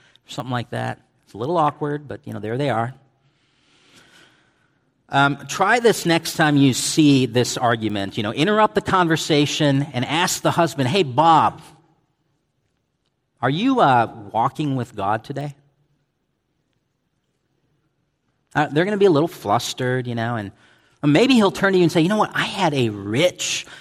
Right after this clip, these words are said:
epic, wonderful, quiet time this morning. I, you know, I read the Bible for thirty minutes, and then I prayed for twenty minutes. It was so good, but I'll get back to you. I need to continue yelling at my wife now."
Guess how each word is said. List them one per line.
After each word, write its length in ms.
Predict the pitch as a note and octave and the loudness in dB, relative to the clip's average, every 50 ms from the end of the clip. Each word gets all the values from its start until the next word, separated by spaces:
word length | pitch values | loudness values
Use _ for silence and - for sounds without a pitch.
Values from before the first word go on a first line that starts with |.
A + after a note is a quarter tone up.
| - - _ - | -20 -18 _ -4
epic, 540 | - - - - G3+ - - - C3+ B2 - _ _ - - - _ _ _ - | -4 -2 -2 -4 -6 -6 -8 -10 -10 -10 -12 _ _ -20 -20 -20 _ _ _ -10
wonderful, 720 | A2+ G#2 C3 F3 G3 G3 D3 - - D3+ A#2+ F#2+ F2+ - _ _ _ | -4 -2 -2 0 0 -2 -4 -2 0 0 0 0 -2 -8 _ _ _
quiet 360 | - - A#3 D#3+ E3+ D3+ C#3 | -4 0 2 2 2 0 -2
time 280 | - - - C3+ C3 C3 | -4 -4 -2 0 0 0
this 180 | A#2 - - - | -2 -4 -4 -4
morning. 360 | B2 B2+ C3 B2+ A2+ G2 - _ _ _ _ _ _ _ _ _ _ _ _ _ _ _ _ _ _ _ - | -4 -2 -2 -4 -4 -6 -10 _ _ _ _ _ _ _ _ _ _ _ _ _ _ _ _ _ _ _ -4
I, 100 | B2 C3 | -4 -2
you 160 | - A#2+ A#2 | 0 0 0
know, 60 | A#2 | 0
I 60 | A2 | 0
read 180 | G2+ G#2 C3 D3+ | 0 0 0 0
the 80 | C#3+ A2+ | 0 0
Bible 320 | G#2 G#2+ B2+ D3 E3 E3+ | 0 0 0 2 0 0
for 100 | - E3+ | 0 -2
thirty 260 | D3+ - F3+ E3 E3+ | 0 2 2 4 4
minutes, 320 | E3 E3+ F3 F3 F3 E3+ - | 4 4 4 4 2 2 0
and 160 | C3+ B2+ B2 | 0 0 2
then 80 | B2 | 2
I 80 | A#2 A2 | 0 0
prayed 360 | - - - - C#3 D#3+ D#3+ | -4 -4 -4 -2 -2 -2 -2
for 100 | - F3+ | -4 -6
twenty 280 | D#3+ - - F3 D#3+ D#3+ | -8 -6 -4 -4 -2 0
minutes. 200 | D#3+ D#3+ D#3 - | -2 -2 -2 -4
It 60 | - | -4
was 180 | D3 B2 - - | -6 -6 -6 -8
so 240 | - - - F3 | -8 -8 -6 -4
good, 160 | E3 D#3+ D3 B2+ | -4 -2 -2 -2
but 140 | C3+ A#2+ - - - - - - | -2 -4 -6 -10 -20 -16 -6 -2
I'll 140 | - F3 | -2 0
get 180 | F#3 F#3+ D#3 A#2 | 2 0 0 0
back 260 | A2+ C3 C3 D3 - - | 0 0 0 0 -2 -4
to 120 | - - | -4 -2
you. 220 | D#3 D3+ D3 C#3+ C#3 - - - - | 0 0 0 0 -2 -6 -16 -18 -8
I 240 | - B2+ D3 F3 F#3+ | -4 -2 0 0 2
need 320 | F#3 F3 E3 D#3+ D#3+ D3+ - | 2 2 4 4 2 0 -2
to 260 | - - C#3 C3 B2+ | -4 -6 -4 -4 -4
continue 380 | A#2+ - C3 A#2+ - C3 B2+ B2 | -4 -4 -4 -4 -2 -4 -2 -2
yelling 340 | A#2 A2+ A#2 A2+ A2 G#2 G#2 | 0 0 0 0 0 -2 -4
at 60 | E2+ | -6
my 120 | G2 G#2 | -8 -8
wife 320 | G2+ G2 F#2 D#2+ - - - | -8 -8 -10 -10 -10 -12 -14
now." 180 | F#2 D#2+ - | -14 -14 -16